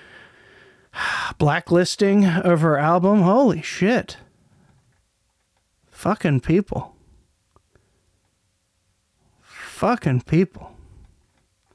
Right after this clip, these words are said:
Impact on Timberlake. Well, let's see. Well, he was just the guy who ripped her shirt off. He didn't, it's not like he showed anyone his nipple or anything. Ah.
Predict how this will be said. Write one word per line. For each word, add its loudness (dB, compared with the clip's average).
Impact 0
on 2
Timberlake. 2
Well, 2
let's 2
see. -2
Well, 0
he 2
was 0
just -4
the -2
guy -2
who 0
ripped 0
her -2
shirt 2
off. -4
He 0
didn't, 2
it's -4
not 0
like 0
he 2
showed 2
anyone 2
his 2
nipple 0
or 2
anything. 0
Ah. -2